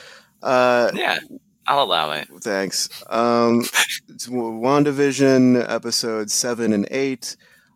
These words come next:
Speaker 1: Um, I, now, I don't know about you, but this has become, i-, it's weird because this has become an appointment viewing for me. Like, I,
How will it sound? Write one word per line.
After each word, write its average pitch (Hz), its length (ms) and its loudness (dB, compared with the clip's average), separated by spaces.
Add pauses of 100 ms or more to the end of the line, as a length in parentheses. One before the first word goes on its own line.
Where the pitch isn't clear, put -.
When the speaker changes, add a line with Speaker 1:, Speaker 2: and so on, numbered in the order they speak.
Speaker 1:
Um, 110 680 2 (140)
I, - 200 -14
now, 131 160 0
I 175 100 2
don't 233 80 6
know 220 80 4
about 156 200 2
you, 135 140 0
but 110 160 -8
this 156 200 0
has 208 120 -4
become, 107 880 0 (420)
i-, 135 140 -8
it's 147 240 -6
weird 151 260 2
because 113 420 -4 (380)
this 147 160 -2
has 190 100 -2
become 156 280 4
an 117 160 0
appointment 117 560 -2 (560)
viewing 120 400 2
for 165 160 0
me. 180 240 4
Like, 110 200 -2
I, 110 180 0